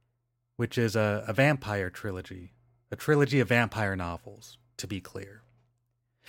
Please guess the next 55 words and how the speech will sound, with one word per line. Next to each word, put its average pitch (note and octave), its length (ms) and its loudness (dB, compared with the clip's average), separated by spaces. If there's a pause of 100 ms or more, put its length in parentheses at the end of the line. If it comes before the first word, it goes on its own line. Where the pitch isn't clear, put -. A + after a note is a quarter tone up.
(140)
Some F#3 160 8
of F#3+ 120 10
you D3+ 120 8
already B2+ 260 8
know G#2 220 2
that. F2 320 -6
You A2+ 120 0
already, A#2 200 4
y-, A#2 260 -8
you A#2+ 140 0
know A2+ 160 2
that G#2 100 0
I've G#2 100 0
been G2+ 120 -4
working G#2 260 -2
on, G2+ 160 0
uh, F#2+ 200 -4 (360)
these A2+ 140 -2
vampire G#2 500 0
novels F#2 600 -10 (100)
for - 80 -8
the G#2+ 100 -4
last G#2 240 0
couple G#2+ 240 -6
of G2 60 -4
years. G2 520 -8 (920)
So, C3+ 260 6
uh, A#2+ 260 6
so C3+ 120 0
that's, D3+ 300 2
that's D3 180 2
one D#3 100 6
of D#3+ 40 6
the D3+ 100 6
things C#3+ 160 2
I'm B2+ 80 2
gonna A#2 140 0
talk A#2+ 220 -2
about A2 200 2
on G#2+ 140 -2
today's G2 300 -4
show. F#2 340 -6 (280)
But C#3+ 120 8
anyway, B2 460 6 (220)
you C3 160 2
know, B2+ 40 6
the A#2+ 100 4
point C#3+ 240 2
that C3 80 4
I'm A#2+ 120 4
making A#2+ 240 0
right A2 200 2
now A2+ 400 0 (280)
is A#2+ 180 0
that A2 320 2